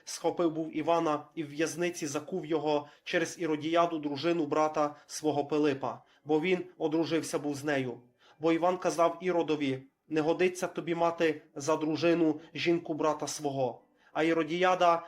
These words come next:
лютилась на нього і хотіла йому смерть заподіяти, та не могла. Бо Ірод боявся Івана, знавши, що він муж праведний і святий, і беріг його. І його слухаючи,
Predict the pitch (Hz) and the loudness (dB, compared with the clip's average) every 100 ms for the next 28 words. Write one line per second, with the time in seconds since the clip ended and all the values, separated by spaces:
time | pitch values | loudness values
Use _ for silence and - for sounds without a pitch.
0 | - 165 160 185 175 170 175 160 165 156 | -6 -6 0 2 2 2 -2 2 2 4
1 | 156 147 - 156 - 160 190 170 160 160 | 2 0 -8 -8 -6 -4 0 2 2 0
2 | 156 170 160 147 135 143 147 147 165 151 | -4 -2 0 0 -4 -4 -4 -4 -2 -2
3 | 151 143 139 - _ 165 160 160 156 151 | 0 0 -2 -14 _ 0 2 2 0 2
4 | 139 123 - _ _ - 160 170 196 185 | 2 0 -6 _ _ -2 0 2 2 2
5 | 156 175 170 170 170 156 156 175 175 165 | 2 2 2 2 -2 -2 2 2 4 2
6 | 160 - 143 147 165 165 - 170 156 - | 0 -8 -8 2 2 2 -2 -2 -2 -6
7 | - - 175 156 165 170 175 - 175 160 | -8 -2 0 0 0 -2 -2 -2 2 2
8 | 160 151 160 151 - 170 147 160 160 160 | 2 2 0 0 -4 -8 -6 0 0 2
9 | 135 120 - - 160 156 160 175 - 147 | 0 -2 -10 -10 -2 0 0 -2 -2 0
10 | 131 117 - _ - 175 175 175 170 - | 0 -2 -4 _ -16 0 2 2 0 -2
11 | 202 196 180 175 185 170 | -2 0 0 0 0 0